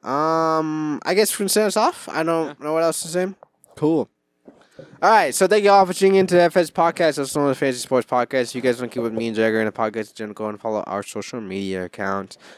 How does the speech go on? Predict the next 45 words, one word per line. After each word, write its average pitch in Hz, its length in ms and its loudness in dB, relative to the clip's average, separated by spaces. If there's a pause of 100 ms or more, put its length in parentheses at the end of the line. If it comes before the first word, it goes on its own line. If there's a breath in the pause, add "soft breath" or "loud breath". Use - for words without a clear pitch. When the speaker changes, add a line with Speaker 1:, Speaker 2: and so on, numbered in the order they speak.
(100)
Speaker 1:
Our 117 100 -2
Instagram 127 400 -2
account 117 260 -2
is 110 60 -10
gonna 110 200 -6
be 110 280 -4
at 107 320 -2 (340 soft breath)
the 117 80 -6
real 120 200 2
F 104 220 -2
S 110 140 -4
P. 113 200 -6
Again, 104 260 -6
at 92 160 -6
the 104 80 -20
real 110 180 -4
F - 140 -10
S 104 140 -10
P. 113 280 -6
You're 104 100 -6
gonna 98 120 -8
click - 280 -10
on 117 200 -4
that 110 240 -2
and 98 100 -8
follow 104 320 -2
because 101 280 -12
that's 98 200 -8
when 98 120 -12
our, 95 240 -6
that's 101 220 -10
where 104 120 -2
our 95 100 0
top - 280 -6
ten 113 240 -10
list 107 220 -8
will 107 80 -6
be 113 200 -10
going 98 280 -6
for - 140 -20
the 90 80 -10
rest - 280 -8
of - 60 -20
the 80 60 -18
year. 113 380 -2